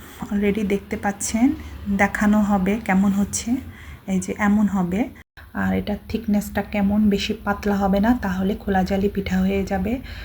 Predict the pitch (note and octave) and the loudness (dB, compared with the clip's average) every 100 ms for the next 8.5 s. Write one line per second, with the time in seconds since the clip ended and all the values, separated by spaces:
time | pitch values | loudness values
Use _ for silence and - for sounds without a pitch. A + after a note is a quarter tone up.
0 | - - F#3+ G3+ G3 G3+ F3+ F#3 G3 G#3+ | -10 -4 2 4 4 6 8 8 8 4
1 | G3+ F#3+ F#3+ F#3+ F#3 F3+ B3+ B3+ - - | 4 4 4 4 4 4 4 2 0 -2
2 | - - - - G#3+ G#3 G#3 G3+ A3 D4+ | -6 -2 0 4 4 4 4 4 4 4
3 | - - - - F#3 - - C#4 E4+ - | 4 4 6 6 6 4 4 4 4 0
4 | - - - - G#3+ A3+ G#3 F#3+ - B3+ | -2 -2 2 6 6 8 6 6 8 6
5 | - C4 - G3+ G3 F#3+ F#3+ F#3 F#3 F#3+ | 4 2 4 4 6 6 6 8 8 6
6 | F#3 A3 - - - - - - - - | 6 4 4 2 0 0 0 0 0 0
7 | - - F3+ F3+ G#3+ - A3 A3 G#3+ - | 0 2 4 6 6 6 4 4 4 2
8 | G#3+ G3+ - - A3+ | 0 0 2 2 4